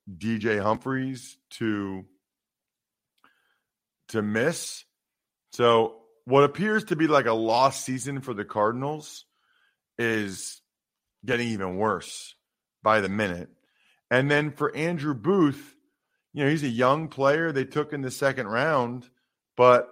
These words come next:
he had been playing for them in Minnesota. So they've got other guys, but it's still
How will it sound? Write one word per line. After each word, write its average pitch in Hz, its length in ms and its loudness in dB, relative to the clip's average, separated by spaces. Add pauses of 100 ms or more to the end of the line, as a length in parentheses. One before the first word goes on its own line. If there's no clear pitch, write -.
(120)
he 127 180 -4
had 156 100 -4
been 143 180 -8
playing 170 420 -2
for 117 120 -10
them 95 400 -8 (540)
in 113 180 -4
Minnesota. 98 720 -2 (480)
So 131 320 4
they've 190 180 0
got 208 160 2
other 185 220 2
guys, 120 640 0
but 120 440 4 (520)
it's 104 160 -10
still 147 540 2